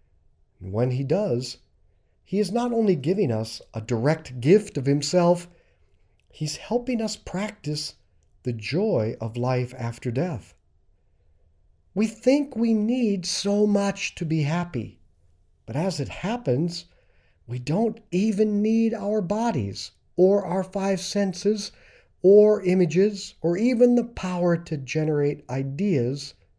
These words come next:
in the normal way. The, this is the point.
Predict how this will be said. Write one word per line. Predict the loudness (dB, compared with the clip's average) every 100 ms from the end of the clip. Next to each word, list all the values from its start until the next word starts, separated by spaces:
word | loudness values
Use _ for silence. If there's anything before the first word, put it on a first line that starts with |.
| _ _ _
in | 0
the | 2
normal | 4 4 4 2
way. | 2 0 -2 -8 _ _ _ _ _ _ _ _ _ _ _ _ _ _ _ _ _
The, | -14 -14 _
this | 0 0
is | 0 -4
the | -6
point. | -6 -4 -4 -6